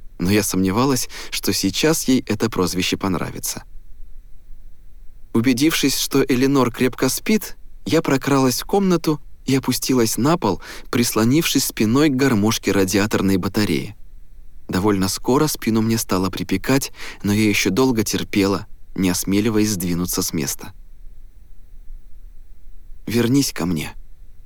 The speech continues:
шепотом позвала я. «Пожалуйста». Эленор не пошевелилась, не проснулась. А если и проснулась,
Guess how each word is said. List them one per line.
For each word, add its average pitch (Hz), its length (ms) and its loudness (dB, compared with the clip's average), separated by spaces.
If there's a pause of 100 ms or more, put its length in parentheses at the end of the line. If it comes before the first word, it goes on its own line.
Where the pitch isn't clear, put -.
(120)
шепотом - 440 -2
позвала 80 400 -2
я. 71 240 -4 (320)
«Пожалуйста». - 680 -2 (1300)
Эленор 135 480 6
не 135 100 6
пошевелилась, 101 840 0 (380)
не 107 100 2
проснулась. 82 720 -2 (720)
А 110 100 2
если 98 320 2
и 95 60 2
проснулась, 110 680 2